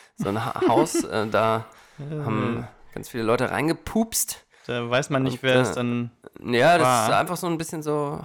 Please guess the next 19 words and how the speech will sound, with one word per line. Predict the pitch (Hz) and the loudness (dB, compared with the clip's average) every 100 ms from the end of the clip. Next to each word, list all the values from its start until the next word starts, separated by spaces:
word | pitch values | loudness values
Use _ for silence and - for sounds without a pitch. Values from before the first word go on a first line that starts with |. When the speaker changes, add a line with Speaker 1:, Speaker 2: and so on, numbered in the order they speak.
| - | -6
Speaker 1:
House | 143 | -8
of | 156 | -8
Farts, | - - - - - | -14 -14 -12 -12 -12
dachte | 135 - | -14 -12
ich, | 147 | -8
wär | 139 | -6
so | 139 | -6
ein | |
bisschen | 135 139 131 | -8 -10 -6
so | 123 | -6
Speaker 2:
Finde | 123 | -6
ich | 131 | -8
gut, | - 123 110 | -10 -12 -10
ja. | 113 110 127 170 | -10 -8 -10 -10
Speaker 1:
so, | - - - | -10 -10 -6
also | - 123 | -2 2
nicht | 131 160 - | 2 0 -2
House | 135 139 - | 0 0 0
of | 143 - | -4 -4